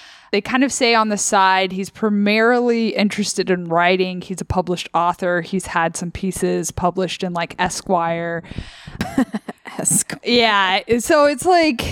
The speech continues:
Speaker 1: well, I mean, that's like, if you think about it, that's kind of like what Dickens did as well. It's like
Speaker 2: Yeah. No, I know.
Speaker 1: Yeah.
Speaker 2: I
Speaker 1: So
Speaker 2: know. I know.
Speaker 1: that's, like, his, his passion, um, and how he kind of, you know, got,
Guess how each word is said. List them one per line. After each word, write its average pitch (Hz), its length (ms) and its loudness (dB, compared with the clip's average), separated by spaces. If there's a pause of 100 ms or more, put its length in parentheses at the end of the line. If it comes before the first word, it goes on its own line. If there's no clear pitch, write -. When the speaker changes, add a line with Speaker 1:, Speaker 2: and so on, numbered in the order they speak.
(540)
Speaker 1:
well, 339 200 6
I 294 120 4
mean, 311 340 -2
that's 277 300 2
like, 254 420 0 (320)
if 190 120 -2
you 202 80 0
think 220 160 2
about 180 180 2
it, 165 100 -4
that's - 140 -2
kind 196 240 -4
of 170 80 -8
like 160 240 -6
what 160 240 -6
Dickens 165 480 -6
did 160 220 -4
as - 180 -6
well. 170 400 -2
It's 160 220 -6
like 165 300 -2
Speaker 2:
Yeah. 277 260 0 (100)
No, 254 200 4
I 208 120 4
know. 180 140 2
Speaker 1:
Yeah. 214 380 2 (100)
Speaker 2:
I 226 100 4
Speaker 1:
So 330 80 4
Speaker 2:
know. 208 340 2 (800)
I 240 340 6
know. 226 580 4
Speaker 1:
that's, 226 260 0
like, 233 220 4
his, 196 300 0
his - 480 -6
passion, 170 920 -2 (400)
um, 180 180 0
and 185 140 -4
how 180 200 0
he 190 120 -4
kind 180 300 -4
of, - 340 -12 (100)
you 185 140 -6
know, 170 160 2
got, 165 360 0